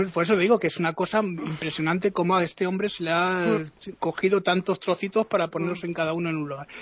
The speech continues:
Speaker 1: Está en una urna ornamentada que se puede ver en la biblioteca de la, de la universidad, ¿no? Fíjate, ha habido también otros ilustres personajes que han pasado por aquí, por ejemplo, como,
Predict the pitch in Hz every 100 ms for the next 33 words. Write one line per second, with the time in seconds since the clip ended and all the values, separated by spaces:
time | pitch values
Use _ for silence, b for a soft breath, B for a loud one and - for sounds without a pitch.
0 | B 165 208 220 208 190 170 170 165 160
1 | 156 151 175 196 160 160 147 180 170 165
2 | 160 160 151 147 143 147 156 151 143 139
3 | 135 131 - b b b - - 185 156
4 | 143 143 143 135 143 156 147 196 - -
5 | b - 185 185 196 175 190 190 190 175
6 | 180 185 180 - 160 170 180 - - 170
7 | 160 - 165 175 175 - - 160 160 165
8 | 175 175 170 165 190 185 165 170 165 180
9 | 175 160 156